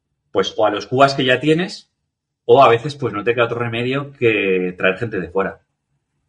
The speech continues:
¿no? Esto que había de despedir, pues, yo lo he visto esto también, que hay, hay algunos casos en los que hay que despedir porque esta persona no quiere aprender.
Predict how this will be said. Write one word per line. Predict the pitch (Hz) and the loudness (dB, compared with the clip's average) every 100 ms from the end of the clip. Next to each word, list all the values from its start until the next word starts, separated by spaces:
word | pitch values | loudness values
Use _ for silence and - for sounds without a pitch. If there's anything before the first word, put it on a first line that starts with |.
| _ _ | _ _
¿no? | - - - | -16 -16 -16
Esto | 90 90 - | -16 -10 -2
que | 104 | 2
había | 101 104 104 | 2 2 0
de | 98 | -2
despedir, | 98 - 98 117 92 - _ | -4 -2 2 2 2 -8 _
pues, | 87 - - _ _ _ _ _ _ _ _ | -20 -20 -20 _ _ _ _ _ _ _ _
yo | 104 | -2
lo | 101 | 0
he | |
visto | 92 - 92 | 0 -2 -4
esto | 90 - | -6 -6
también, | 85 92 131 - | -2 -2 -4 -8
que | 92 | -6
hay, | 85 - _ _ _ | -6 -12 _ _ _
hay | 98 107 | -6 -4
algunos | 110 117 | -4 -6
casos | - 117 147 - | -2 0 -2 -6
en | 101 | -8
los | 95 | -8
que | - 87 90 _ _ _ _ _ _ _ - | -8 -8 -10 _ _ _ _ _ _ _ -2
hay | 120 | 0
que | 131 | 0
despedir | 120 117 104 107 - | -2 -4 -4 -6 -8
porque | 98 95 | -8 -6
esta | 98 - | -2 -2
persona | 110 - 110 120 135 - | -2 -6 -6 -6 -8 -12
no | 104 95 | -12 -8
quiere | 90 | -6
aprender. | 82 80 82 - | -6 -8 -12 -20